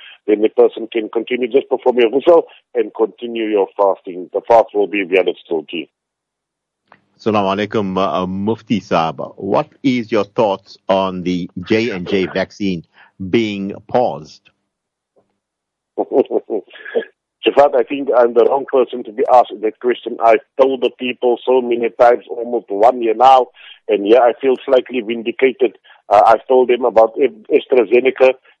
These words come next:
Speaker 1: and then they laughed at me. They thought I belong in a loony bin. And few, a few days after that, the government stopped AstraZeneca. I told them J and J is dangerous. Uh, you know, the blood clots is only a, a, a, one of the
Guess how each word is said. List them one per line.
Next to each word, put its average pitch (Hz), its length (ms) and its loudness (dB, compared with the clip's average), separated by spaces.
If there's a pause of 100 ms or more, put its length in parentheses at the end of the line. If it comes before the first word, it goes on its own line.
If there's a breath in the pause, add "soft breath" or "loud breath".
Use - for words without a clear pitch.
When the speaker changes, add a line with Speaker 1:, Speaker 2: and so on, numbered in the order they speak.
Speaker 1:
and 107 100 0
then 113 200 0
they 110 120 6
laughed 123 360 4
at 120 120 -8
me. 127 140 -8
They 113 180 -8
thought 127 200 -6
I 127 100 0
belong 113 420 -2
in 113 80 -2
a 113 60 2
loony 123 300 -2
bin. 120 300 0
And 110 260 -8
few, 165 160 2
a - 180 -14
few 165 220 -2
days 143 200 -2
after 131 240 2
that, 131 140 -8
the 139 60 -6
government 113 440 -2
stopped - 300 -2 (320 loud breath)
AstraZeneca. 107 720 2
I 113 140 0
told 131 240 2
them 113 180 0
J 117 200 4
and 127 120 -8
J 120 140 2 (160)
is 90 80 -14
dangerous. 131 440 0 (400 soft breath)
Uh, 101 380 4
you 117 300 0
know, 147 100 6
the 120 100 2
blood 123 280 2
clots 139 220 -2
is 131 140 -10
only 139 260 -2
a, 110 120 2 (120)
a, 104 220 0 (120)
a, 101 80 -6
one 117 220 2
of 120 100 -4
the 123 100 -2